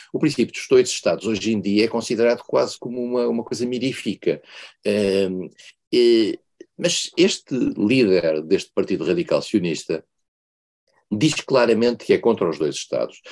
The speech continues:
diz claramente que é a favor da expansão dos comunatos, diz claramente que é a favor da tomada da zona ocidental do Jordão.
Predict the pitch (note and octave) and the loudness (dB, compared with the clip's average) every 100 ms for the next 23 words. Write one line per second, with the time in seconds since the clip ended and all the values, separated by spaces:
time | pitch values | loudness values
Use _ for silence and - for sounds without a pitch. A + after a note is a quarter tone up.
0 | - - B2+ C#3 - A#2+ A2 G#2+ G#2 - | -20 -4 0 0 0 2 2 2 0 -4
1 | - F#2 F2 F2+ - F2 F#2+ F#2+ F#2 F2 | -4 2 2 2 0 0 4 2 2 -2
2 | - F#2 E2+ F2+ D#2+ - F2 D#2 D2 C2 | -4 -6 -4 -4 -6 -6 -6 -2 -4 -4
3 | - F#2+ G#2+ - G2 F#2 G2 - G2 F2+ | -6 -6 -4 2 2 4 0 0 2 2
4 | - D#2+ E2+ E2 - - G2 F2+ F2+ F#2 | 2 -2 2 0 -2 -6 -4 -2 2 2
5 | E2+ E2 E2+ F2 D#2 E2+ D2+ D2+ D2 D#2 | 2 -2 -2 -2 -2 -2 0 0 -2 -4
6 | D2+ E2 D2 C2+ | -4 0 -2 -4